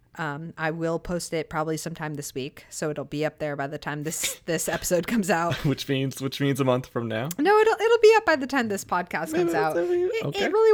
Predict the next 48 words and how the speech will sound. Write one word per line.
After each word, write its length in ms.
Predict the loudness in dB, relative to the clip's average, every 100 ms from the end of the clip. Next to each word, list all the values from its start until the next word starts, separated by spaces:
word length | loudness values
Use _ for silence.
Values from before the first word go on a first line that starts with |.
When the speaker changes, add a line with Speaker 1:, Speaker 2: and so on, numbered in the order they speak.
| 6
Speaker 1:
wasn't 200 | 4 2
my 140 | 0
favorite. 500 | 0 0 2 0 -2 -6
Um, 240 | -4 -4
it's 160 | -4 0
probably 220 | 2 2
the 140 | 2 0
only 180 | 0 0
Branch 280 | 0 0
and 120 | -4 -4
Speaker 2:
Hmm. 40 |
Speaker 1:
Blade 240 | -4 -4 -4
beer 220 | -4 -4
that 120 | -2
I, 400 | -2 0 -2 -4 -8
that 140 | -6 -4
I 60 | -4
haven't 400 | -4 -6 -6 -10
liked, 400 | -14 -14 -18 -20 _ _ _ -10
uh, 240 | -8 -8
that 120 | -10 -12
I've 120 | -10
had. 280 | -10 -10 -10
Speaker 2:
Hmm. 100 | -12 -14 _ _ _ -10
Speaker 1:
Um, 260 | -6 -6 -6
but 160 | -6
this 160 | -4 -4
one's 200 | -4 -4
really 200 | -2 -2
good. 160 | -2 -2
Speaker 2:
Well, 120 | 2
we're 100 | 2
not 160 | 0
talking 180 | 0 0
about 160 | 0 0
that 160 | -2 -2
one. 100 | -8 -2
Speaker 1:
Yeah, 220 | 2 2 4
yeah. 220 | 4 4
What 120 | 2 4
are 40 |
you 140 | 6
drinking, 260 | 4 -2 -2
Robbie? 360 | -2 0 -2 -2 -6 -8 -18 -2
Speaker 2:
I 160 | 2 4
am 160 | 2 0
drinking 560 | -2 -2 -2 -2 -4 -8 _ _ _ _ -16
Kaleidoscope. 920 | -8 0 2 2 0 -2 -4 -4 -8